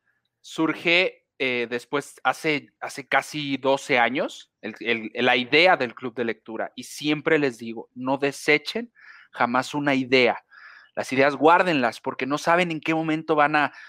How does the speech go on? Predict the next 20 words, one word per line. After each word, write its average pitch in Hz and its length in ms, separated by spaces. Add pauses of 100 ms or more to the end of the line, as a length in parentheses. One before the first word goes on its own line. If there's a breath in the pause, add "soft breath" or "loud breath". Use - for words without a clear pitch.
(100)
van 143 220
a 165 80
florecer 135 560
las 165 180
plantas 160 460
y - 20
empiezan, 131 480
empiezan 135 400
a 131 40
dar 123 160
frutos 135 340
extraordinarios". 110 1000 (600 loud breath)
Pero 165 260
no 190 160
es 254 420
hasta 147 380
el 139 140
dos 139 200
mil 170 220
diecisiete 180 1000